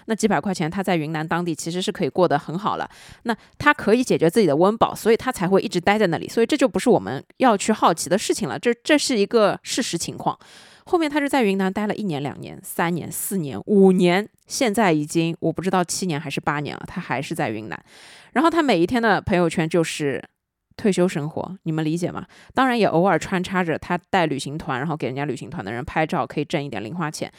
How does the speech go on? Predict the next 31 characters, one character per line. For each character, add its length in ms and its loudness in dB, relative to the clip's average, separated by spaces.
当 100 0
然 140 0
我 80 2
不 120 -4
得 120 2
不 100 -8
说， 140 -8
他 200 -2
现 220 -2
在 100 0
的 80 -2
摄 160 0
影 140 -2
水 140 -6
平 180 -10
也 140 0
比 200 -4
最 160 4
早 200 -2
他 120 -6
过 200 2
去 100 -10
的 80 -2
时 140 -4
候 100 0
进 220 -2
步 100 0
了 140 -2
非 160 0
常 220 -8
多。 220 -4